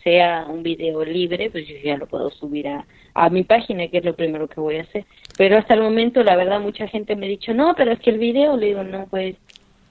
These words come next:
la verdad, yo no lo tengo y ya pertenece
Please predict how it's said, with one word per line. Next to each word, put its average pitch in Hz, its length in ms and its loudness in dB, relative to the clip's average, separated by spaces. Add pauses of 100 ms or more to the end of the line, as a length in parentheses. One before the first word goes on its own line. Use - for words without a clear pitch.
(120)
la 175 180 0
verdad, 185 360 2 (100)
yo 185 180 0
no 196 160 -2
lo 190 160 -2
tengo 190 480 -2 (400)
y 180 180 -4
ya 175 220 8
pertenece 170 800 -2